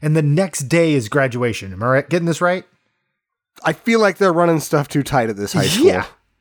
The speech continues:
Speaker 1: It's crazy. They got way too much going on. Everybody's getting ready for everything.
Speaker 2: And with all of that going on, and all the problems that are already gonna be associated with having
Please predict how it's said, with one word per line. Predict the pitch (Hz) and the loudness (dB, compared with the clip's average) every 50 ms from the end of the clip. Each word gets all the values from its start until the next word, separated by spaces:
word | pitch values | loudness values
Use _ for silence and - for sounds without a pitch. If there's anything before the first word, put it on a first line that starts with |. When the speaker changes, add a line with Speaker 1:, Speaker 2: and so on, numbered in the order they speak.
| _ _ - | _ _ -14
Speaker 1:
It's | 190 - - | -12 -12 -12
crazy. | - - 285 311 190 175 180 131 - 101 - - - _ - - _ _ - - _ | -6 -2 0 2 2 2 0 -2 -4 -8 -12 -16 -20 _ -20 -20 _ _ -20 -20 _
They | - 170 151 | -6 -2 0
got | 185 175 147 | 0 0 2
way | 165 196 214 233 | 2 2 2 2
too | 220 - - 208 | 2 0 0 2
much | 185 175 156 - 139 | 2 2 0 0 -4
going | - 156 135 131 127 | -4 -4 -2 -2 -2
on. | 117 101 85 - - - _ - | -4 -6 -6 -10 -16 -14 _ -8
Everybody's | 151 139 156 165 160 147 139 | -4 -2 0 0 0 0 0
getting | - 165 151 156 | -2 -2 0 0
ready | 156 156 156 151 151 | 0 0 2 0 0
for | 143 - 151 143 | 0 0 2 2
everything. | 143 127 139 131 117 - - 78 73 78 _ _ _ _ _ _ _ _ _ _ _ _ _ - - - - - - - - - - - - - - - - - - - - - | 2 2 0 -4 -6 -8 -12 -20 -20 -20 _ _ _ _ _ _ _ _ _ _ _ _ _ -20 -20 -20 -20 -20 -20 -20 -20 -20 -20 -20 -20 -20 -20 -20 -20 -20 -20 -20 -12 -6
Speaker 2:
And | 185 175 170 | -2 0 2
with | 170 180 - | 2 0 2
all | 180 185 220 226 220 | 2 4 4 4 4
of | 202 185 | 4 4
that | 185 185 180 175 156 170 | 4 4 4 2 0 -2
going | 151 170 175 175 165 156 151 | -2 0 2 4 4 4 4
on, | 156 160 151 139 127 120 120 120 127 127 - _ _ _ | 4 4 4 4 2 2 0 -2 -4 -6 -10 _ _ _
and | - 131 127 131 | -6 -4 -4 -2
all | - 147 151 175 170 | 0 2 2 2 0
the | 165 151 | -2 -2
problems | - 170 160 160 151 160 143 139 127 | 0 0 0 2 0 0 -2 -2 -2
that | 131 135 | 0 0
are | 135 131 | 0 2
already | 123 135 143 156 156 151 147 143 | 2 2 4 4 4 4 2 2
gonna | 131 139 131 123 | 2 2 2 4
be | 120 120 | 4 2
associated | 113 107 - 135 127 127 - - 139 127 123 120 | 2 2 2 2 2 2 2 0 0 0 2 2
with | 113 110 - | 2 2 2
having | 131 131 123 123 127 120 120 117 | 2 2 2 2 2 2 0 -2